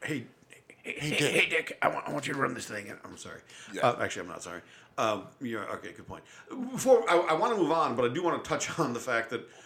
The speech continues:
Speaker 1: Bannon has been convicted of contempt of
Speaker 2: Yeah,
Speaker 1: Congress.
Speaker 2: it's a, it's a,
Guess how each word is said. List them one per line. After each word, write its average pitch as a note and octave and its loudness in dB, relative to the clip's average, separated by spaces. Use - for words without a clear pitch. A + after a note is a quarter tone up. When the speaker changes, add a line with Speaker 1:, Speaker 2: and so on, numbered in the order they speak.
Speaker 1:
Bannon A#3+ 6
has F#3 0
been E3+ 2
convicted C#3+ 2
of C3 4
contempt C#3+ 0
of A#2 -4
Speaker 2:
Yeah, - -8
Speaker 1:
Congress. G2+ 0
Speaker 2:
it's - -
a, D#2+ -16
it's - -18
a, G2 -14